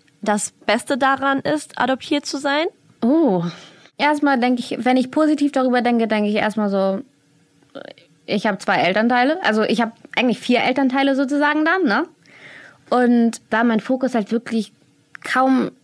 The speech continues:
Speaker 2: äh, auf der leiblichen Familie liegt, ist das jetzt so eher so irrelevant. Aber ich denk mir so,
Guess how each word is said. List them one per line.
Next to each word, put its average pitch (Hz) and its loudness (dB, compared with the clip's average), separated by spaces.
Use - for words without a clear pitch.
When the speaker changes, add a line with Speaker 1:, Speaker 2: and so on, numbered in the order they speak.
Speaker 2:
äh, 214 2
auf 196 0
der 208 0
leiblichen 202 0
Familie 190 0
liegt, 202 -2
ist 170 -6
das 175 -4
jetzt 170 -8
so 175 -4
eher 196 -2
so 202 0
irrelevant. 190 -2
Aber 208 0
ich 202 -4
denk 339 0
mir 359 2
so, 320 0